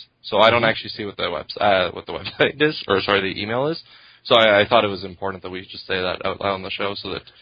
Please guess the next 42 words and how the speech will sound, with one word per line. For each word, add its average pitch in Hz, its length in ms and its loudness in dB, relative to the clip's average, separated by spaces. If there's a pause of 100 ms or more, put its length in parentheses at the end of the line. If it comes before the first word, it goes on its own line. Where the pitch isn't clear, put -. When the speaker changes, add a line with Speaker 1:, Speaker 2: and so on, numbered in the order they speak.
(400)
Speaker 1:
if 117 100 -4
there 123 100 4
are 117 40 6
other 107 180 2
people 104 300 -8
that 90 100 -8
Speaker 2:
Yep. 107 80 -10
Speaker 1:
do 104 180 -4
want 113 200 -4
to - 60 -16
send 110 220 -10
them 110 120 -10
in 117 200 -2
but - 180 -4
get 95 140 0
it 90 140 -4
through 98 100 -6
the 92 60 -2
iPhone 113 420 0
stream, 123 300 -6 (460)
uh, 87 300 6
they 87 120 -2
know 85 140 -6
how 90 160 2
to. 170 220 -4 (580)
Uh, 101 420 6 (120)
so 113 300 -2
a 107 40 0
shout 147 200 4
out - 60 -8
to 113 60 -2
that 113 180 6
guy. 104 280 -2 (300)
And, 113 520 2 (160)
uh, 90 400 -2 (360)
I'm 147 140 -4
gonna, 127 400 4
it's 113 180 -4
a 110 280 0 (260)
simultaneous 147 720 0 (180)
shout 123 220 2
out 123 200 -2